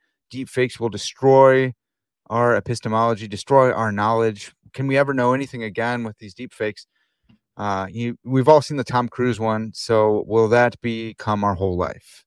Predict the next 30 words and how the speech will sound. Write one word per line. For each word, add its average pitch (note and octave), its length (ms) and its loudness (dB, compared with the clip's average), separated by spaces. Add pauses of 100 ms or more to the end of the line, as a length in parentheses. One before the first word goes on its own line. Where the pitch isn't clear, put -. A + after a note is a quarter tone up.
That's - 160 -2
what A#2+ 80 -2
we're A2 60 -2
gonna G2+ 80 -6
be F2+ 40 -10
talking A#2+ 300 -2
about A#2 240 0
today. C3+ 420 -4 (380)
I B2 80 0
have C3 160 2
with C#3+ 220 0
me D3 300 -6
Joshua C#3 640 0
Habgood B2 540 -4
Coote, - 460 -8 (100)
and A2+ 460 -8
he B2+ 280 -10
is A#2 300 -4
a A2+ 160 -6
research B2+ 400 -8
fellow B2 320 0
at A2+ 240 -2
the A2 80 -14
University A2+ 380 -6
of G2 120 -4
Leeds. C3+ 400 -8 (800)
He's C#3 120 -4
an C#3 100 0
epistemologist, C#3 880 -2
and, A2+ 640 -6